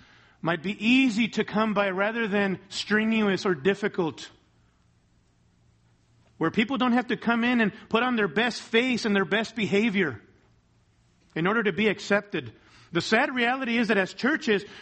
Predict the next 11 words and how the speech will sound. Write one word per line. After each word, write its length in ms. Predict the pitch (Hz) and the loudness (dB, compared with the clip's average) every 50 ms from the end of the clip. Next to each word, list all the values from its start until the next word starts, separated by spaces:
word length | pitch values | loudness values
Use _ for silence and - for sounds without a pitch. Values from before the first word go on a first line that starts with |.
| - - | -18 -8
we 240 | - 151 185 262 302 | 0 4 4 4 4
can 240 | 302 - 277 262 240 | 4 2 2 2 2
be 140 | 233 226 165 | 2 2 2
guilty 500 | 165 208 214 202 - - 214 208 196 - - - | 2 2 2 0 0 -2 -2 -2 -2 -4 -4 -2
of 160 | - 202 - - | -2 -2 -2 -2
creating 540 | - 202 196 214 233 226 226 226 214 - - - - | -2 0 0 0 0 0 -2 -2 -2 -4 -6 -4 -2
a 100 | 185 190 | -2 0
self-righteous, 960 | 185 - 220 214 220 - - 180 196 202 202 - - 208 190 - - - - - _ _ _ _ - | 0 0 -2 -2 -2 -2 -2 0 0 0 -2 -4 -4 -4 -4 -4 -6 -10 -14 -16 _ _ _ _ -2
legalistic 680 | 165 202 170 214 190 185 190 175 - - 202 180 - | 0 0 2 2 0 0 -2 -2 -2 -2 -2 0 0
environment, 500 | 165 160 156 160 165 170 165 160 156 147 | -2 -2 0 -2 -2 -2 -4 -6 -6 -6
beloved. 460 | 139 143 143 143 139 127 143 131 - | -6 -4 -4 -4 -4 -6 -6 -8 -10